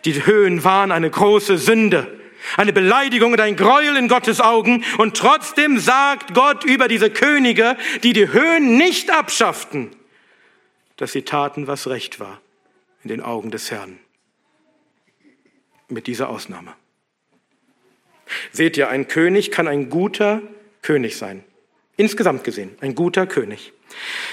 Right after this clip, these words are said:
Ein Kanzler kann ein guter Kanzler sein. Ein Segen für das Land. Auch wenn er nicht gegen alle Übel im Land vorgeht.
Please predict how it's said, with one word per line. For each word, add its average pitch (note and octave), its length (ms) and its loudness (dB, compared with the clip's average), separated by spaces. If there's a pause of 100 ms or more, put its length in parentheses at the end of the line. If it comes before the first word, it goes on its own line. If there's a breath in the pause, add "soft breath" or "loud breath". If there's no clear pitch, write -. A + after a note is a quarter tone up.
(100)
Ein E3 160 0
Kanzler A#3 460 -2
kann F3 180 -2
ein D#3+ 200 -2
guter F#3+ 500 0 (180)
Kanzler C#3+ 420 -4
sein. G#2+ 320 -8 (680 loud breath)
Ein C3+ 180 -2
Segen G#3+ 880 2
für - 180 -2
das E3 220 -2
Land. B2+ 360 -6 (1400 loud breath)
Auch D#3+ 320 2
wenn E3 140 0
er D3+ 80 2
nicht D#3 340 -2
gegen C#3+ 320 -2
alle C#3+ 220 0
Übel C3 420 -4
im A2+ 100 -4
Land G#2+ 240 -8
vorgeht. - 520 -14